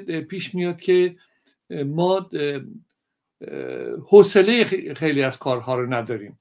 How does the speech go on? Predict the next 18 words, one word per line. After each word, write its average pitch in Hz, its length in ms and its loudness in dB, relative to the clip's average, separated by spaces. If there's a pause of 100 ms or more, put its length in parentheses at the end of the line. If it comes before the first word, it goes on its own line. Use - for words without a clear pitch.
(520)
اینی 214 140 0
که 202 120 -8
من 185 160 -4
می‌گم 156 340 -6
که، 147 400 -4
اه، - 880 -8
اه، 143 220 -8
چرا 151 560 2 (100)
به 143 360 -6
هیجان 147 540 0
بسنده 131 480 -4
می‌کنیم، 127 640 -6 (680)
دلیلش 185 360 2
خیلی 175 200 -2
روشنه. 156 720 -4 (300)
شما 202 240 -6
نگاه 180 400 -2
بکنید، 156 540 -6